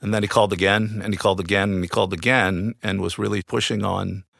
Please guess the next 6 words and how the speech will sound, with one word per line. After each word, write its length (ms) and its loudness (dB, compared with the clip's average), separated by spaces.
this 180 -2
position 920 -4
with 240 -6
the 80 -2
Red 200 2
Stars. 640 -4